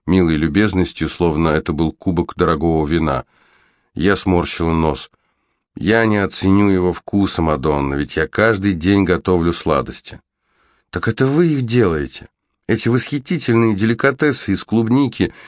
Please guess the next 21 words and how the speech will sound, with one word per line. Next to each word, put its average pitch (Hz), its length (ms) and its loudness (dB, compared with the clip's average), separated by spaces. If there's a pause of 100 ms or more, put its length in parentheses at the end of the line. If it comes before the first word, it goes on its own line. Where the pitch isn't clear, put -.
(160)
и 98 80 2
пирожные 113 540 2
с - 100 -6
марципаном 107 800 2
и 90 40 -2
чудесные 110 600 0
засахаренные 110 720 2
фрукты?" 139 580 -2 (840)
Её 92 240 2
брови 92 340 2
были 87 200 0
темнее, 95 460 2
чем 85 320 -2
волосы, 107 400 0
они 85 320 2
удивлённо 90 640 2
взлетели 90 480 0
вверх, 87 480 0 (400)
и 90 80 2
она 95 260 2
улыбнулась. 92 720 0